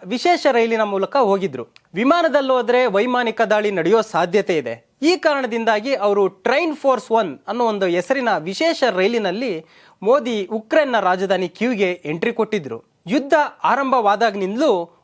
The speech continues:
ಉಕ್ರೇನ್ ಅಧ್ಯಕ್ಷ ಜೆಲೆನ್ಸ್ಕಿ ಏನಿದ್ದಾರೆ ಅವರು ಮೋದಿ ಮಧ್ಯಸ್ಥಿಕೆ ವಹಿಸಲಿ, ಯುದ್ಧ ನಿಲ್ಲಿಸಲಿ ಅಂತ ಮನವಿ ಮಾಡ್ತಾ ಇದ್ರು.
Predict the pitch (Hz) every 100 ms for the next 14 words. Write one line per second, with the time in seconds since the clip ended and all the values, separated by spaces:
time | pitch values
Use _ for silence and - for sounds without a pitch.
0 | - 226 - 311 285 226 190 220 214 214
1 | 175 143 165 277 294 254 214 196 196 190
2 | 180 214 214 180 - _ - 185 269 233
3 | 226 185 170 233 240 208 208 196 196 208
4 | 214 226 _ _ 170 202 226 302 254 226
5 | 226 - 214 202 190 190 247 185 196 160
6 | 190 226 208 196 202 180 143 120